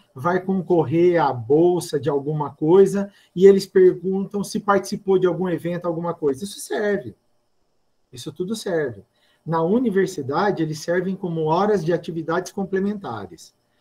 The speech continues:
O nosso curso de administração tem que fazer duzentas horas de palestra durante o curso. Então, serve tudo isso. Pode, Vinícius? Não, não pode. Deve. É, não é poder, é dever,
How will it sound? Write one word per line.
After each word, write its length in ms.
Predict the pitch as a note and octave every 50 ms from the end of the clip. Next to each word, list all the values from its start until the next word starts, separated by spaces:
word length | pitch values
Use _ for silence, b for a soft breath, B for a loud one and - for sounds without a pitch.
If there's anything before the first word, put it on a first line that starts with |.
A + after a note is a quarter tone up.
| _ _ _ _ _ -
O 100 | C#3 C#3
nosso 440 | C#3+ D3+ D#3 D#3+ D#3 - - E3
curso 360 | D3+ - E3 D#3+ D#3 D#3 - C#3
de 80 | C#3+ D3+
administração 720 | C#3+ D3 D3+ D3+ D3 D3 D3 - - C#3 B2+ - E3+ E3
tem 140 | D#3 F3+ E3
que 60 | -
fazer 220 | - D#3+ C#3 E3+ E3
duzentas 720 | D3+ D#3 D#3 C3 A#2+ A2+ E3+ G#3+ C#4 D4 - B3 E3+ D3 C#3+
horas 280 | C#3 C3 B2 A2+ G#2
de 80 | - G#2
palestra 580 | - A2+ A2 - - - - - - _ _ _ _ _ _ _ _ _ _ _ _ _ _ _ _ _ _ _ _ _ _ _ _ _ _ _ _ _ _ _ _ -
durante 380 | D3+ E3+ D#3+ E3 D#3+ D#3 -
o 40 | E3
curso. 440 | - - B2 A2+ G#2+ G2 - - C3+
Então, 460 | C3 B2 - D#3 D#3 F3+ G3+ A3 b b b b b
serve 340 | - - - F#3+ F#3+ E3 F3+
tudo 240 | - - A3+ G#3 G#3
isso. 300 | E3+ C#3+ A#2+ - - - _ _ _ _ _
Pode, 380 | - G3 G#3+ G#3 F#3 D#3+ C#3 D3
Vinícius? 560 | C#3 D3 D3 C#3+ B2+ G#2+ F2+ - - - - _ -
Não, 300 | D3+ D#3 G#3 A#3 G#3 F#3
não 260 | F#3 F#3 A#3 C#4+ D4+
pode. 500 | A#3 A3+ G3 D#3+ B2 A2 G2 - F#2+ - _ _ _ _
Deve. 560 | _ B2+ C#3 G3+ G3+ F#3+ C#3+ G#2+ F#2+ F#2+ F2+ - _ _ _ _ _ _ _ _ _ _ _ _ _ _ _ _
É, 120 | C3 C#3+
não 140 | D3 D#3 E3+
é 40 | F3
poder, 560 | - - G3+ F#3 D3+ D3+ C#3 B2 A2 F#2+ G2 G#2
é 60 | A#2
dever, 580 | A#2+ E3 G3+ A3 E3 C#3+ B2 G2 - - _